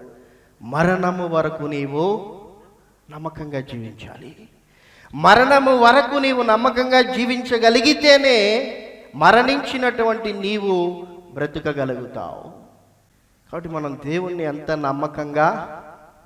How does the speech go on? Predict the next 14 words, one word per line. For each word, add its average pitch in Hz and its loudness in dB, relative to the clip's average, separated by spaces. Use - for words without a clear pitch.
వెంబడిస్తూ 147 -12
ఉన్నామో 131 -10
పరిశీలన 123 -14
చేసుకోవాలి. 107 -18
ఏ 151 -2
ఎక్స్‌టెంట్ 170 -6
వరకు 156 -4
మన 135 -6
నమ్మకం 131 -8
ఉంది? 110 -16
కొన్నిసార్లు 185 -4
ఇది 151 -8
జరిగిపోయింది 208 -2
కాబట్టి 160 -4